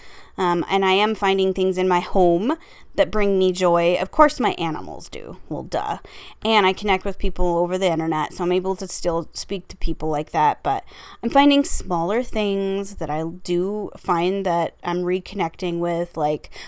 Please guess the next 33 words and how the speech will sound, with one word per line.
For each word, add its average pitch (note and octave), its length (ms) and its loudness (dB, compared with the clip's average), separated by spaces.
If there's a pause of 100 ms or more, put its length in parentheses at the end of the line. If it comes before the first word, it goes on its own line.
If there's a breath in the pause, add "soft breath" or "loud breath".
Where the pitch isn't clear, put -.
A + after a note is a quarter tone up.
my - 160 2
crystals. A3 1080 2
I A3+ 580 4
went - 280 -4
and G#3+ 460 -4 (120)
cleaned A3 320 -2
all A3 100 6
my G#3+ 120 0
crystals F#3+ 500 -6
the F#3 80 0
other F#3 220 0
day F3 400 2
and F3+ 120 -2
really F#3 220 -2
connected E3 500 -6
to F3 140 -4
a E3 60 -4
couple D#3+ 320 -4
of E3 100 -4
them E3 120 -2
that C3+ 200 -6
I - 80 -4
had E3+ 140 -8
forgot D#3+ 320 -4
I D#3 180 -6
<laughs> - 160 0
had. G3 400 2 (560 loud breath)
Um, F#3+ 640 4 (140)
I F#3+ 520 2 (440)
have G3 220 0
been F3+ 220 2
drying F#3 760 4
and D#3+ 600 -2